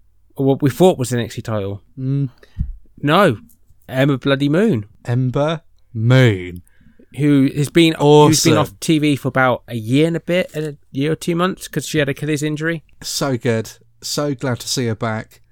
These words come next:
Speaker 2: Really, really, really good. Ember Moon coming back, and to N X T
Speaker 1: Yeah.
Speaker 2: to boot,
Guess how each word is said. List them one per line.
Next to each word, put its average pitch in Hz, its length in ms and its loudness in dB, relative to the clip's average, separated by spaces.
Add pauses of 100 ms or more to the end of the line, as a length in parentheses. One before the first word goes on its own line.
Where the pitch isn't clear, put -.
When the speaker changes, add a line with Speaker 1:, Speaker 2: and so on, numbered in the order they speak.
(440)
Speaker 2:
Really, 151 460 0
really, 139 380 0
really 123 320 2
good. 110 320 0 (640)
Ember 151 240 4
Moon 143 220 2
coming 131 240 0
back, 123 440 -2 (520)
and 120 140 0
to - 160 -2
N 156 120 2
X - 200 -2
T 139 40 0
Speaker 1:
Yeah. 127 120 4
Speaker 2:
to 110 100 -6
boot, 110 320 2